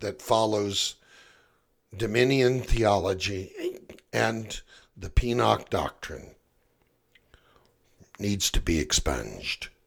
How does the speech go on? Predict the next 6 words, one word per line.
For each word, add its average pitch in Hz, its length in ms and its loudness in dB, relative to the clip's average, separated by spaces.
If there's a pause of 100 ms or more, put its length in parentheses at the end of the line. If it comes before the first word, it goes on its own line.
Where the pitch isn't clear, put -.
(1500)
so - 240 2
we 123 240 4
can 110 260 0
respond 120 600 2
to 101 100 -6
God - 560 -10